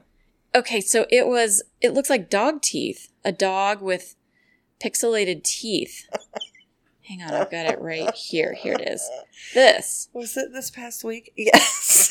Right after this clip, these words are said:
Speaker 2: <laughs> It was called To-, Comedy Teeth, but it looked like, Peyton said it looked like Mister Potato Head a little bit.
Speaker 1: Oh, yeah.
Speaker 2: But anyway, you, when you fill out this pu-, it's a puzzle.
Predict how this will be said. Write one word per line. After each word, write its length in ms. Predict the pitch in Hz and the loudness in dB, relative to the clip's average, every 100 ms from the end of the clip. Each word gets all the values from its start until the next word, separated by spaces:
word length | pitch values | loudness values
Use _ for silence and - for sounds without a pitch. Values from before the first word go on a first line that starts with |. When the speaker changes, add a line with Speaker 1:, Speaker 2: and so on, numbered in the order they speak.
| 807 | 4
Speaker 2:
<laughs> 60 | 523 - 571 - 622 - - - - - - - - | 2 10 10 12 8 8 2 6 4 4 -12 -12 -6
It 80 | 247 | -6
was 140 | 240 | -4
called 340 | - 262 269 269 | -4 -2 -2 -2
To-, 300 | - 262 285 _ | -10 -10 -14 _
Comedy 600 | - - 320 370 254 170 | -6 0 2 2 2 0
Teeth, 540 | - 202 165 175 208 - - | 0 0 0 -4 -8 -6 2
but 140 | 233 | 2
it 160 | 226 220 | 2 0
looked 320 | 254 285 - | -4 -4 -6
like, 360 | 233 226 226 - 240 - - _ - 220 - | -4 -4 -8 -12 -14 -14 -20 _ -6 -6 4
Peyton 360 | - 339 330 311 | 8 8 4 -6
said 240 | - 233 | 0 2
it 100 | 214 - | 2 0
looked 240 | 214 - | -4 0
like 160 | 220 202 | -2 0
Mister 320 | 196 196 214 | -6 -2 -2
Potato 480 | 202 196 208 180 151 | 0 0 2 2 2
Head 200 | 143 135 | 2 2
a 80 | 156 | 0
little 220 | 170 160 | -2 -2
bit. 160 | - 247 | 0 2
Speaker 1:
Oh, 800 | 254 294 339 330 285 240 196 196 | 4 6 8 10 10 8 4 2
yeah. 600 | 381 605 494 180 160 160 | 0 4 6 6 6 -2
Speaker 2:
But 440 | 226 247 240 220 - _ _ _ _ _ _ _ | 4 6 6 2 -8 _ _ _ _ _ _ _
anyway, 520 | 233 240 220 175 175 - | 4 4 4 2 0 -6
you, 240 | 208 240 - 202 - _ | -6 -6 -10 -20 -20 _
when 180 | 233 240 | 0 0
you 140 | 233 | -6
fill 240 | - 269 | -2 0
out 180 | 277 277 | 0 -2
this 160 | 269 - | -2 -6
pu-, 220 | - 196 | -2 0
it's 160 | 208 220 | 2 0
a 60 | |
puzzle. 580 | 233 - 185 170 156 156 | 0 2 0 0 -4 -8